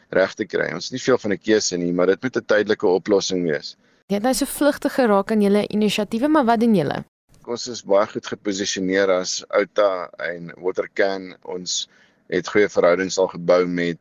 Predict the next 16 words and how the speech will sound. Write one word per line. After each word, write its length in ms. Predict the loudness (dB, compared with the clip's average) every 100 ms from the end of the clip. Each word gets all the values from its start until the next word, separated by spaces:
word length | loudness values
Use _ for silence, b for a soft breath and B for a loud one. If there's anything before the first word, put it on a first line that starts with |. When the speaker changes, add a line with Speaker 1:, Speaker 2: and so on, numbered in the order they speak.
| -6
Speaker 1:
die 180 | -4
direkteur-generaal 840 | -2 -2 0 0 0 0 0 2 0
van 180 | -4 2
Water 300 | 2 2 -2
en 100 | -2
Sanitasie, 840 | -4 0 4 4 2 -2 -6 -6 -8 -6
dokter 280 | -4 -4 -6
Sean 280 | -4 -2 -2
Phillips. 500 | 0 0 0 -4 -12 b b b b b
So 140 | -6
ons 220 | -4 -4 -2
sit 180 | 0
in 120 | 0 2
baie 180 | 2
strategiese 1120 | 2 0 0 0 0 0 -2 2 2 2 0 -4
vergaderings 1000 | -12 -4 2 4 4 0 -2 -4 -6 -6